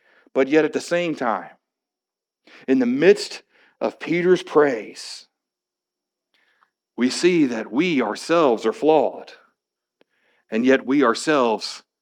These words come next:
can do nothing apart from the will and the authority of God.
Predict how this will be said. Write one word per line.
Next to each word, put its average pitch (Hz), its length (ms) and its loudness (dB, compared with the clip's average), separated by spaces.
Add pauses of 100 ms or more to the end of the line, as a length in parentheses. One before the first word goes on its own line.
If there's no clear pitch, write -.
(380)
can 120 140 -8
do 123 160 0
nothing 123 520 0
apart - 640 -2 (440)
from 120 220 0
the 117 80 2
will 139 480 6
and 113 140 -4
the 107 100 -2
authority 120 580 -2
of 107 160 -8
God. 95 480 -4